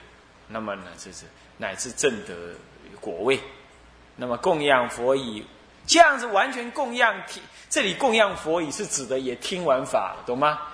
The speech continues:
一般来讲是这样子的，都是供养完了佛才讲经说法，佛不会先讲经说法来等你供养。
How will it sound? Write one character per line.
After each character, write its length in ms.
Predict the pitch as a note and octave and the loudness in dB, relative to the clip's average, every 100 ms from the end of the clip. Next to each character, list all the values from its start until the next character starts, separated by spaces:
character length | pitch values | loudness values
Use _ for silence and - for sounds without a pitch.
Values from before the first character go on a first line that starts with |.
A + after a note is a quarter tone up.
| - - | -16 -6
一 100 | C#4+ | 2
般 180 | D4+ D#4+ | 4 4
来 180 | B3 A3+ | 4 0
讲 260 | F#3 B2+ | -2 -4
是 160 | B2+ D#3 | -6 -10
这 120 | D3 | -4
样 180 | D3 A2+ | -4 -4
子 100 | G#2 | -12
的， 80 | - - _ _ - _ - | -18 -20 _ _ -20 _ -2
都 140 | C4+ | -2
是 120 | B3+ | -2
供 460 | - E4 A3 E3 - - | 4 6 6 0 -12 0
养 360 | C4 F3+ C#3+ | 2 2 0
完 240 | B2+ A#2 C3+ | -4 -4 -6
了 80 | C#3 | -10
佛 240 | - C3+ | -6 -4
才 140 | C3+ | -4
讲 160 | B2 A2 | -6 -8
经 180 | G2+ B2+ | -10 -14
说 180 | B2 A#2+ | -8 -8
法， 200 | A2 - - - - - | -6 -10 -12 -20 -20 -14
佛 440 | - - F#3 C4+ | -8 4 6 6
不 100 | F#3 | 2
会 140 | B3+ G#3+ | 4 4
先 240 | A3+ A3+ | 4 0
讲 200 | F#3+ B2+ | 2 0
经 220 | C3 E3 | 0 -8
说 180 | E3 F3 | -4 -2
法 120 | D#3+ | 0
来 100 | A2+ | 0
等 220 | A#2 C3 C#3 | 0 -4 -4
你 100 | G#2 | -4
供 240 | C3+ G#2+ | -4 -4
养。 140 | A2 | -8